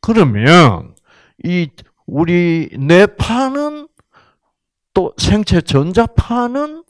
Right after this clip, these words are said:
어떻게 겨-, 결정이 되냐? 그것이 우리의 마음 상태가 결정한다, 이 말이에요. 아시겠죠? 그래서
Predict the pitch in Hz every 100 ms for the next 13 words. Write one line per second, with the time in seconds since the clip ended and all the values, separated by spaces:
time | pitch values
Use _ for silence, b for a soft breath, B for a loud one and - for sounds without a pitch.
0 | b b b - 226 - - 254 - -
1 | _ _ _ _ - 160 156 151 127 98
2 | 78 - - _ _ b b b b -
3 | 220 262 285 - 254 220 240 240 170 170
4 | 202 226 208 208 190 - - 147 170 -
5 | 147 147 135 120 - - - _ _ _
6 | _ _ _ _ _ 110 101 95 _ _
7 | _ _ b b b - 196 151 - 139
8 | 170 170 82